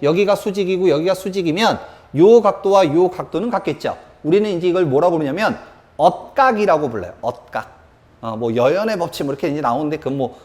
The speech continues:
어, 상관없고. 자, 그럼 이제 여기서 여러분들이 잘 기억을 하셔야 돼요. 자, 지금 여기 한 점, 광원에서 어느 한 점, 실제로는 막 여러 군데에서 막 빛이 날아갈 건데,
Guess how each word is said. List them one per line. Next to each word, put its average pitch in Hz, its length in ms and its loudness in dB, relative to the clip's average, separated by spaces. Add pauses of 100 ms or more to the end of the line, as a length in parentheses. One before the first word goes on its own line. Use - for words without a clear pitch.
(120)
어, 110 160 -6
상관없고. 175 920 0 (220)
자, 113 260 -2
그럼 214 140 2
이제 220 160 2
여기서 170 720 4
여러분들이 165 440 0
잘 143 320 -6
기억을 135 240 -2
하셔야 147 260 -4
돼요. 98 380 -4 (920)
자, 120 440 -2 (400)
지금 240 380 0
여기 240 440 2
한 254 300 0
점, 180 380 -2 (100)
광원에서 208 640 -2
어느 156 220 2
한 208 200 -2
점, 117 180 0
실제로는 285 540 -2
막 156 220 -4
여러 185 420 0
군데에서 233 380 0
막 185 140 -8
빛이 156 180 -8
날아갈 170 360 -2
건데, 160 680 -2